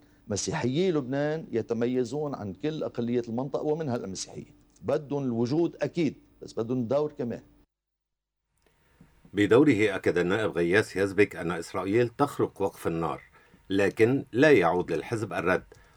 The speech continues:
Speaker 2: وقد خبرنا رده واجب الحكومة معالجة الخروقات لأسباب ثلاثة: لأنها المسؤولة عن تطبيق وقف النار،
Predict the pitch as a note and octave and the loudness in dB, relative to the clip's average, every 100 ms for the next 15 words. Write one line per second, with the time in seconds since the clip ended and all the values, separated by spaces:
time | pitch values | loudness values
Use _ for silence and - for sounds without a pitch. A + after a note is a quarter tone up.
0 | - F2 F2+ - F#2+ - F#2+ A#2+ C3 G2 | -2 2 2 2 -4 -4 -2 0 0 0
1 | G#2 F2 - C2 C#2+ D#2 _ - E2+ F#2+ | 0 -2 -8 -10 -10 -12 _ -2 2 4
2 | D#2 C2 D#2+ - - A2 A#2 A#2 E2 F2 | 2 -6 -10 -10 -8 -2 2 2 2 2
3 | F#2+ - D2+ D2 - F2 - B2 C3+ F#2+ | 2 -2 -8 -10 -6 -4 2 2 2 -2
4 | B2 B2+ A#2+ G#2+ A2 F2+ - - - - | 0 0 0 0 2 0 -4 -18 -20 -20
5 | _ - F#2+ F#2 E2+ E2 D#2+ D2+ A2 A2+ | _ -6 -2 0 -2 -2 -4 -6 0 2
6 | G2 - C#3+ G2 F2+ D#2+ E2 - D#2 E2 | 2 -2 -6 -4 -4 -4 -6 -6 -4 2
7 | G#2 G#2+ | 2 2